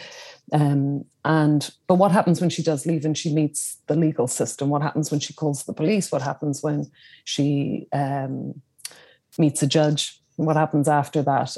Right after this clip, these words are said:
And so I decided I wanted that to be qualitative research. I wanted to meet, uh,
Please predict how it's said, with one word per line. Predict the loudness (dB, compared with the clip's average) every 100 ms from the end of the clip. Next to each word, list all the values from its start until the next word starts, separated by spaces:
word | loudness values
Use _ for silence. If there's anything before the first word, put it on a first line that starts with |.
| -6
And | -4 -2 -4
so | -6 -2 0 2 0 0
I | 0 0 -2 -2 -6 -12 _
decided | -4 0 2 2 2
I | 2
wanted | 2 0 0 0
that | -2 0
to |
be | -4
qualitative | 0 2 4 2 0 0
research. | -2 0 -2 0
I | 0
wanted | 0 -2 -4 -10
to | -4 -2
meet, | 0 -2 -6 -12 -18 -18 -20 _ _ _ _
uh, | -4 -4 -6